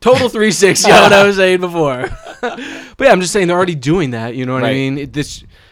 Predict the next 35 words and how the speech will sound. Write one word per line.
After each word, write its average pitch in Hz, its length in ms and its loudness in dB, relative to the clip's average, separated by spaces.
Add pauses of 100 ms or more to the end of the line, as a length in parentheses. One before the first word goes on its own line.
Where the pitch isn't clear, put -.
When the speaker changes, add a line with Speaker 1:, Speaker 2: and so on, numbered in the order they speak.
(120)
Speaker 1:
maybe 147 220 -4
this 143 160 -2
just 120 200 -8
gives 131 240 -2
it 131 100 -2
a 123 80 -8
little 131 240 -4
bit 123 180 -2
of, 117 120 -6
like, 117 360 -8 (240)
a - 80 -6
frame 127 640 -6
for - 160 -16
the 120 60 -16
conversation 117 680 -14
Speaker 2:
And, 127 160 -16
Speaker 1:
for - 80 -8
them 135 120 -6
Speaker 2:
and, 123 80 -12
Speaker 1:
to 123 40 -10
Speaker 2:
and, 120 160 -10
Speaker 1:
have. - 160 -20
Speaker 2:
and 113 160 -10
on 113 180 -8
your 113 120 -10
point, 107 260 -12
maybe 107 300 -12
it, - 140 -18 (120)
it, 95 240 -16
it 107 220 -16
removes 110 420 -12
that 95 240 -14
gap 101 400 -6
where 98 300 -10
maybe, 107 380 -16